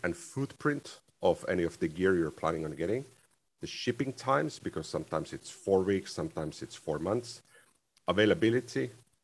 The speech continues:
compatibility if you, uh, source from different providers, and also how they're going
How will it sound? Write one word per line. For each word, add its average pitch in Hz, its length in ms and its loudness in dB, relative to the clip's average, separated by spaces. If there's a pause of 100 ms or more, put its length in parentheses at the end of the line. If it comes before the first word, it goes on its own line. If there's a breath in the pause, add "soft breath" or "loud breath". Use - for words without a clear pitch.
(120)
compatibility 107 960 2
if - 160 -2
you, 82 440 0
uh, 76 260 -4
source 85 380 -2
from 80 260 -6
different 85 380 -4
providers, 95 680 -2 (540)
and 92 220 8
also 90 480 4 (120)
how 92 180 4
they're 82 240 0
going 80 280 -4